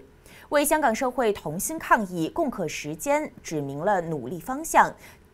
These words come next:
坚定了必胜信心，汇聚了强大动力。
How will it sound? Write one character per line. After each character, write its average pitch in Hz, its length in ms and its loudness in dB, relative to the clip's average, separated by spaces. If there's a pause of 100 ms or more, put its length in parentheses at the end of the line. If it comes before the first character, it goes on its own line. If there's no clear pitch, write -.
(280)
坚 359 260 2
定 320 180 2
了 151 320 6 (240)
必 269 220 -2
胜 220 240 -2
信 190 240 -4
心， 262 340 -2 (400)
汇 339 160 2
聚 226 200 -2
了 151 100 2
强 139 260 -10
大 185 160 -6
动 226 200 -4
力。 147 260 -4